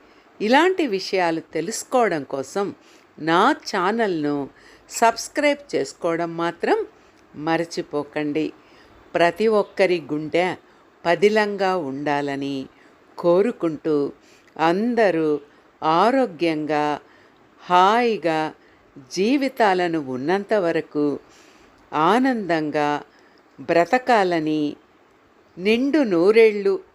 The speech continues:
కాకపోయినా కనీసం డెబ్భై ఐదేళ్ళైనా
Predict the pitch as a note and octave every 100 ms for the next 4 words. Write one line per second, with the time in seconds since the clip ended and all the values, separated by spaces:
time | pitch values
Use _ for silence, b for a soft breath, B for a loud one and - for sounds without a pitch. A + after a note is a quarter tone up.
0 | - F3 D3+ - A3 - F#3 F3 E3 D#3
1 | D3 D3+ D3+ D3+ C#3+ C#3 - b b b
2 | _ - C3+ C3 D#3 A#3 D4 D4 A#3+ F3+
3 | D#3 C#3+ - _ b b b _ C3 E3+
4 | F3 E3 - F#3 F#3+ F#3 E3 E3+ E3 E3
5 | A3+ A3 F3 D3+ D3 C#3+